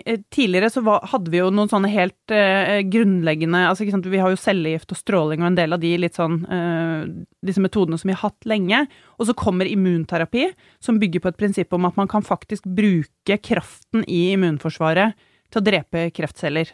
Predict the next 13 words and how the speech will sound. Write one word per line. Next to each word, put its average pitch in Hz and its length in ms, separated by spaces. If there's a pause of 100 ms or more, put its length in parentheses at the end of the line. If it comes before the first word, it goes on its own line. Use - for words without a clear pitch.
Det 202 240
har 170 280
immunforsvaret 170 640
i 160 100
seg. 180 300 (500)
Og 240 120
de 233 320 (220)
immunterapiene 185 680
som 196 160
er 180 140
i 190 40
bruk 180 300
nå, 185 360